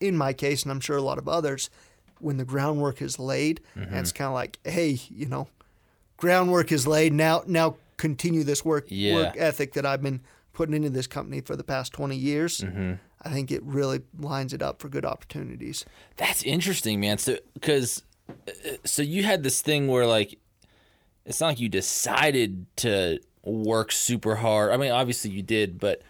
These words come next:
Speaker 2: more than anything, it was just instilled in you
Speaker 1: Yeah, it was
Speaker 2: by the
Speaker 1: just
Speaker 2: way you
Speaker 1: how,
Speaker 2: were
Speaker 1: how you
Speaker 2: parented.
Speaker 1: did things.
Speaker 2: That's just what we do
Speaker 1: Yeah,
Speaker 2: here
Speaker 1: it
Speaker 2: in the
Speaker 1: w-,
Speaker 2: Larson family.
Speaker 1: yeah,
Speaker 2: We
Speaker 1: and
Speaker 2: just
Speaker 1: I,
Speaker 2: work our faces off.
Speaker 1: and I honestly didn't think it was any different than anyone else. I thought that's what everyone did.
Speaker 2: Yeah.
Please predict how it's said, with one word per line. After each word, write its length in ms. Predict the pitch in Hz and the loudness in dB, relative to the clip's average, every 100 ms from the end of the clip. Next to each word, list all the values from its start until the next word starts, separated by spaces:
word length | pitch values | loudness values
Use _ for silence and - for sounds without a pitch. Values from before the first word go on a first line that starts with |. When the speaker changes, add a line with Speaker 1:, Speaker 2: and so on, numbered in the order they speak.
| _ - | _ -2
Speaker 2:
more 220 | 143 139 | 2 2
than 120 | 131 | 2
anything, 420 | 139 135 127 117 | 2 0 2 0
it 80 | 113 | 0
was 160 | 113 - | 0 -2
just 160 | 110 - - | -6 -8 -6
instilled 800 | 110 98 - - 143 127 113 104 | -2 0 -2 0 4 4 2 0
in 220 | 131 123 | 0 0
you 220 | 82 53 - | -2 -6 -2
Speaker 1:
Yeah, 140 | 208 196 | 2 4
it 40 | |
was 140 | 160 - | 4 4
Speaker 2:
by 60 | |
the 40 | 185 | 4
Speaker 1:
just 80 | 113 | 4
Speaker 2:
way 40 | |
you 60 | 113 | 4
Speaker 1:
how, 120 | - | 4
Speaker 2:
were 40 | - | 4
Speaker 1:
how 180 | - 208 | 4 4
you 220 | 196 190 | 4 4
Speaker 2:
parented. 80 | 156 | 4
Speaker 1:
did 240 | 170 151 | 4 2
things. 240 | 131 120 113 | -2 -2 0
Speaker 2:
That's 160 | 117 | 0
just 100 | 123 | 0
what 180 | 117 127 | 2 2
we 100 | 143 | 2
do 340 | 131 147 110 85 | 4 4 2 2
Speaker 1:
Yeah, 240 | 175 170 - | 4 4 2
Speaker 2:
here 220 | - 117 | 0 2
Speaker 1:
it 20 | |
Speaker 2:
in 60 | 104 | 2
the 60 | |
Speaker 1:
w-, 60 | 104 | 4
Speaker 2:
Larson 300 | 104 - 107 | 2 2 0
family. 240 | 104 101 220 | 2 4 6
Speaker 1:
yeah, 100 | 147 | 6
Speaker 2:
We 60 | 151 | 6
Speaker 1:
and 0 | |
Speaker 2:
just 180 | 160 135 | 4 2
Speaker 1:
I, 40 | |
Speaker 2:
work 120 | 113 | 2
our 100 | 113 | 2
faces 420 | - 123 - 95 87 | 2 0 -2 -4 -4
off. 220 | 73 165 | -2 2
Speaker 1:
and 100 | 165 | 4
I 120 | 170 | 6
honestly 340 | 180 180 - 170 | 4 4 2 2
didn't 220 | 170 156 | 2 2
think 140 | 165 | 2
it 80 | 147 | 2
was 120 | 139 | 2
any 200 | 139 143 | 0 0
different 440 | 127 160 160 139 127 | 0 0 0 -2 -2
than 140 | 127 | 0
anyone 380 | 131 123 120 123 | 0 0 -2 -2
else. 200 | 135 - | -2 -4
I 100 | 127 | -8
thought 300 | - 143 - | -4 -4 -2
that's 240 | 139 131 | -2 -2
what 160 | 139 135 | -4 -4
everyone 380 | 135 135 131 127 | -4 -6 -8 -6
did. 260 | 135 - - | -8 -8 -8
Speaker 2:
Yeah. 640 | 107 123 143 143 78 - | -2 2 4 4 2 -2